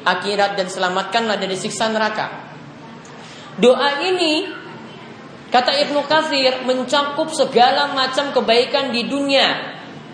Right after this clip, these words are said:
Mau minta kendaraan bisa pakai doa sapu jagat. Minta diangkat dari sulitnya utang juga bisa pakai doa sapu jagat.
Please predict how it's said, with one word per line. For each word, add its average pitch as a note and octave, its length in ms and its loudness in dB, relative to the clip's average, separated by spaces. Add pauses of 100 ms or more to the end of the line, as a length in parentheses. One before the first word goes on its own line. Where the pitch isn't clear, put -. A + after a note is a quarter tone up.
Mau F#3 160 4
minta G#3+ 400 0
kendaraan F#3+ 560 2
bisa G#3+ 240 0
pakai F#3 240 -2
doa F#3 160 0
sapu D#3 320 -2
jagat. D3 560 -2 (400)
Minta A3 320 4
diangkat G#3+ 480 0
dari G3+ 160 -2
sulitnya A3 480 -2
utang A3+ 320 -2
juga G#3+ 180 0
bisa A3 300 -2
pakai G#3+ 240 0
doa G#3 240 0
sapu F#3 320 -4
jagat. D#3 560 -2